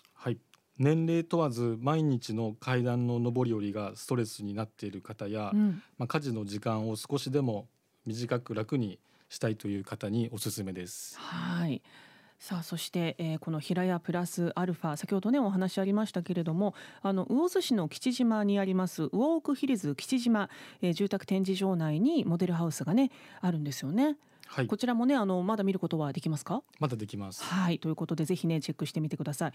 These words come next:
Speaker 2: あのー、外から見ると、「あれ？これ平屋かな？」って見えますよね。
Speaker 1: そうなんです。
Speaker 2: でも、二階もあるというね、
Speaker 1: はい。
Speaker 2: えー、とっても素敵な、あの、住宅となっておりますので、皆さんね、チェックしてみてください。さらに、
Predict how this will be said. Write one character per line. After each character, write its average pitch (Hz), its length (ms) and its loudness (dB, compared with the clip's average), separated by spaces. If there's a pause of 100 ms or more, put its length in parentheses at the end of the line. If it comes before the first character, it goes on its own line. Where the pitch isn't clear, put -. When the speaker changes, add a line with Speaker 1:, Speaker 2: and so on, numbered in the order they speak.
(280)
Speaker 2:
あ 190 120 0
の 180 600 2 (160)
ー、 - 20 -12
外 330 180 0
か 190 120 -2
ら 170 80 -4
見 170 100 -2
る 156 120 0
と、 147 360 -4
「あ - 80 -4
れ？ 359 80 -2
こ - 140 -4
れ 220 80 2
平 220 280 0
屋 311 120 2
か 302 160 2
な？」 320 180 2
っ - 20 -20 (220)
て 170 300 2 (100)
見 185 140 4
え 190 80 4
ま 202 100 2
す 180 140 -2
よ - 80 -2
ね。 165 260 0
Speaker 1:
そ - 160 -4
う 123 40 2
な 104 80 -2
ん 95 60 -8
で 87 80 -10
す。 - 300 -14
Speaker 2:
で 339 160 4
も、 359 160 4
二 220 140 6
階 196 200 2
も 185 120 4
あ 180 40 4
る 165 120 2
と - 100 -8
い 147 60 -2
う - 20 -4
ね、 135 60 -6
Speaker 1:
は 160 180 2
い。 240 160 2
Speaker 2:
え 170 120 2
ー、 - 20 -2
と 170 100 -2
っ 165 40 -2
て 175 100 -4
も 165 100 -2
素 - 80 -6
敵 170 260 0
な、 156 220 0 (300)
あ 170 160 0
の、 156 180 0
住 170 160 0
宅 175 160 -2
と 185 100 0
な 170 120 2
っ - 20 -2
て - 140 -2
お - 20 2
り 151 100 0
ま 165 140 2
す 170 140 0
の 160 100 4
で、 151 160 2
皆 160 180 2
さ 160 140 -4
ん 151 80 0
ね、 165 160 2
チ 160 120 -6
ェ - 20 -14
ッ - 20 -14
ク 160 100 -4
し - 60 -8
て - 100 -2
み 160 100 0
て - 100 -4
く 160 80 -4
だ 151 100 -2
さ 180 220 -2
い。 - 80 -6 (420)
さ 381 160 0
ら 349 100 2
に、 202 220 4